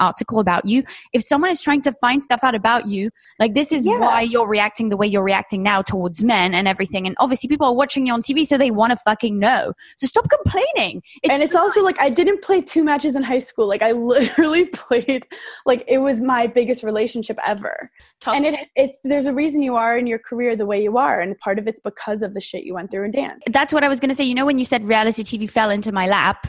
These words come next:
Speaker 1: well,
Speaker 2: Mm-hmm.
Speaker 1: reality T V was your chance to, like, speak your voice and speak up and be yourself, which you were never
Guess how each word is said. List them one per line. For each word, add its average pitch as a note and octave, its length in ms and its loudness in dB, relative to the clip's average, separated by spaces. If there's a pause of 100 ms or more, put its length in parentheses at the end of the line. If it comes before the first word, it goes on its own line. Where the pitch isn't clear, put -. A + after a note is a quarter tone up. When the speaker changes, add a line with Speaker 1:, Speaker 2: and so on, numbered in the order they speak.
Speaker 1:
well, A3 300 2
Speaker 2:
Mm-hmm. G3+ 140 -16 (240)
Speaker 1:
reality C4 480 2
T B3+ 160 -2
V B3 120 0
was G#3+ 300 -2
your G#3+ 240 2
chance G#3 600 0
to, A#3 100 0
like, G3 260 0 (260)
speak - 540 -4
your G#3 160 2
voice F#3 340 2
and F3+ 160 -6
speak - 400 -10
up G3+ 200 2
and F3+ 180 -2
be G#3+ 80 -4
yourself, G3 420 0
which G3 180 -4
you A3 60 0
were G3+ 100 0
never G3+ 300 2